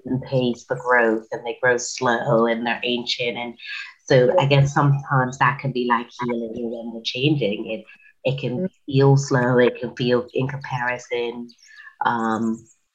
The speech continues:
Speaker 1: like we're not doing enough. But if we think of a tree and how, how much it takes for them to, to gain their ancient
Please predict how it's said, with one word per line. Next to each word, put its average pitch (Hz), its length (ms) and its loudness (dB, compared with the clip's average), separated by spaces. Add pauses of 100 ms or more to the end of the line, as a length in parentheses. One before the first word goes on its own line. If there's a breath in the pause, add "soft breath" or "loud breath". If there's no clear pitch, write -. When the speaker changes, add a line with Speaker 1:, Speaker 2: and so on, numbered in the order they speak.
(240)
Speaker 1:
like 117 240 2
we're 127 80 0
not 117 280 2
doing 117 240 0
enough. 135 680 2
But 117 140 -2
if - 180 -8
we - 240 -6
think 139 160 -4
of 127 160 -6
a - 60 -10
tree 127 340 -4
and 120 80 -8
how, 113 440 -2 (480)
how 127 220 6
much 135 280 2
it - 80 -8
takes 139 280 2
for 139 80 4
them 127 300 2
to, 117 340 -2
to 135 120 -2
gain 123 360 0
their 120 220 2
ancient 127 400 -4